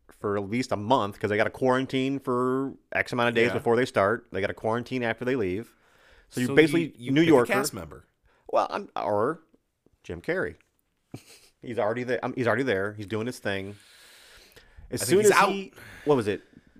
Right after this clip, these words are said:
Speaker 1: Two weeks ago, whatever the last episode was, when he dropped the whole loser thing.
Speaker 2: Yeah.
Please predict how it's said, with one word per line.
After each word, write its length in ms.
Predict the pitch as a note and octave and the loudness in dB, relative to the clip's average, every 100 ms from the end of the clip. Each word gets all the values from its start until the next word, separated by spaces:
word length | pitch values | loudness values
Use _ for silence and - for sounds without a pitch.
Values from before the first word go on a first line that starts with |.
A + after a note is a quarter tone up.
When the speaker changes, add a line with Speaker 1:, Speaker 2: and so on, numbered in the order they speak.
| _ _ _ _ | _ _ _ _
Speaker 1:
Two 360 | - E3 F3+ F3+ | -2 0 0 0
weeks 260 | F#3+ F#3 | -4 -4
ago, 220 | E3+ F3+ F3+ | -4 0 0
whatever 260 | E3 E3 | 0 -2
the 100 | D#3+ | 0
last 380 | D#3 D3+ - - | 2 2 0 -4
episode 400 | D3+ D#3 D3+ D#3+ | -4 -4 -4 -2
was, 360 | D3+ D#3 D#3 - | 0 -2 -2 -6
when 100 | A#2+ | -4
he 100 | C3 | -2
dropped 320 | B2+ B2+ - | 0 0 0
the 100 | B2 | -2
whole 480 | B2+ B2 B2 A#2+ - | 0 0 -2 -6 -10
loser 460 | C3 C3+ C3+ C#3+ D3 | -2 0 0 -4 -6
thing. 160 | C#3+ | -2
Speaker 2:
Yeah. 180 | C#3 F2 | 0 0